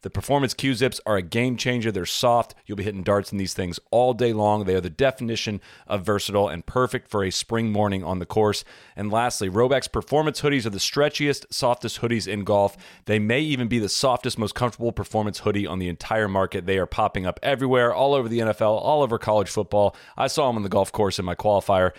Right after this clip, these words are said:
uh, this past Monday. Rhoback has been gaining traction big time. So next time you see someone rocking the Rhoback dog logo, give 'em a subtle nod. You know they get it. You can use code N L U at rhoback dot com for a generous twenty percent off your first order through the end of this week.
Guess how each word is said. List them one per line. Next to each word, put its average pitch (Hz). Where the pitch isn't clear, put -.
uh, 90
this 87
past 107
Monday. 95
Rhoback 117
has 90
been 98
gaining 120
traction 117
big 98
time. 85
So 95
next 117
time 123
you 107
see 110
someone 98
rocking 107
the 98
Rhoback 135
dog 123
logo, 117
give 139
'em 147
a 127
subtle 131
nod. 110
You 104
know 107
they 101
get 98
it. 98
You 107
can 117
use 165
code 135
N 147
L 147
U 139
at 95
rhoback 113
dot -
com 104
for 98
a 92
generous 113
twenty 135
percent 123
off 104
your 98
first 107
order 98
through 92
the 90
end 98
of 87
this 90
week. 127